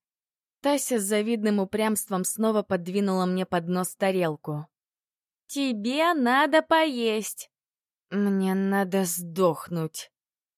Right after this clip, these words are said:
ответила я, утыкаясь лбом в ладони. «Выпей чай, съешь бутерброд, а потом я дам таблетки».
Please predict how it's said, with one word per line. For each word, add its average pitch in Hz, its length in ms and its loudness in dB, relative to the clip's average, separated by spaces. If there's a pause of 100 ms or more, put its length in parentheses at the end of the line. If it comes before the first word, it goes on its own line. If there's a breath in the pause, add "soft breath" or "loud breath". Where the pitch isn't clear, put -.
ответила 180 540 0
я, 233 240 2
утыкаясь 190 560 -2
лбом 180 480 2
в 170 80 -6
ладони. 170 640 0 (800)
«Выпей 302 460 2
чай, 269 380 2
съешь 285 380 -2
бутерброд, 208 840 2 (200)
а 320 100 0
потом 330 320 4
я 254 140 4
дам 269 240 4
таблетки». 196 760 2